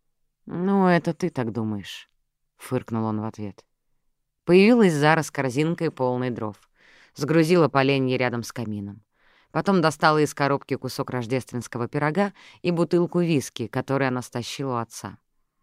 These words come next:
Бутылка была уже на треть пуста. Зара плеснула немного виски в железную кружку.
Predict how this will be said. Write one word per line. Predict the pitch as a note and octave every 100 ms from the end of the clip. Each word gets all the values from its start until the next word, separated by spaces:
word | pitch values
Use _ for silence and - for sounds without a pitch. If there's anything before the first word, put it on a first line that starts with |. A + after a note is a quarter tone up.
| _ _ _ -
Бутылка | D#3+ E3+ F#3+ F3
была | C3 C#3 C#3
уже | C#3 C3
на | C#3 C3
треть | C#3 D3+ -
пуста. | A#2+ - G#2+ G2+ _ _ _ _ _ _ _
Зара | C#3 D3 D#3+ D3+
плеснула | C#3+ C#3+ - C#3+ C#3+
немного | C3+ C3 C3+ B2+
виски | B2+ D#3+ -
в | A2+
железную | A#2+ A#2+ A#2 B2+ B2+
кружку. | C#3+ A#2 - -